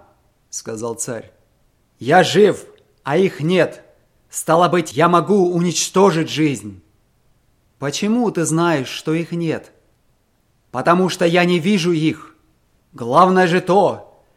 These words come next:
что они мучились, а я нет. Им было дурно, а мне хорошо». «И это тебе кажется.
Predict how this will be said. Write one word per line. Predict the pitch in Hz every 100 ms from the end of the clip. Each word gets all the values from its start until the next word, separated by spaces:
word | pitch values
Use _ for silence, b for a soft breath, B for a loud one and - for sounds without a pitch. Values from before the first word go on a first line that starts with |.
| _ -
что | - 160
они | 180 196
мучились, | 156 180 226 196 156 135 - - -
а | 135
я | 185
нет. | 180 190 147 - - _ _ _ _ _
Им | 170 196 175
было | 196 196
дурно, | 143 214 226 160 131 - _ _ -
а | 156
мне | 160 175 156
хорошо». | 139 131 110 - 135 107 - _ _ _ _ _ _ _ _ _ _ _
«И | 156 180
это | 180 190 180
тебе | 165 160 160
кажется. | 160 165 123 123 - 120